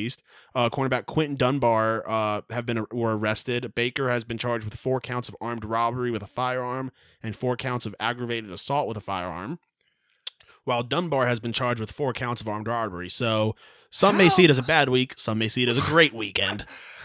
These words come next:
Speaker 2: How? You know, I, first of all,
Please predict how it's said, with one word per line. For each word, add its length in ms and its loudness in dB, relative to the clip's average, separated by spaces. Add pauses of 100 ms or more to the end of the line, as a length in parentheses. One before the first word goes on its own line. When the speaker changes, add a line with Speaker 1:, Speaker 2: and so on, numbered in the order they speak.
(120)
Speaker 2:
How? 880 -4 (1400)
You 120 -16
know, 180 -12
I, 180 -6 (840)
first 300 2
of 120 0
all, 400 -4